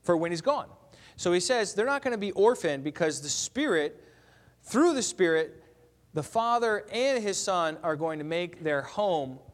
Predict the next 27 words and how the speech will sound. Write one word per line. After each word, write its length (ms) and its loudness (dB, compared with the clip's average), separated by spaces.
with 360 2
them. 220 -10
And 360 -4
this, 300 0
I'm 160 2
sure, 380 0
to 160 -6
them 240 2
must 180 -4
have 80 -8
been 160 -2
like, 540 -4
"What 220 -4
is 140 -6
he 80 -10
talking 320 -2
about 240 -2
now?" 380 -6
But 140 8
it 100 4
makes 240 4
perfect 460 6
sense 440 0
once 220 2
you 80 -6
get 240 2
through, 500 2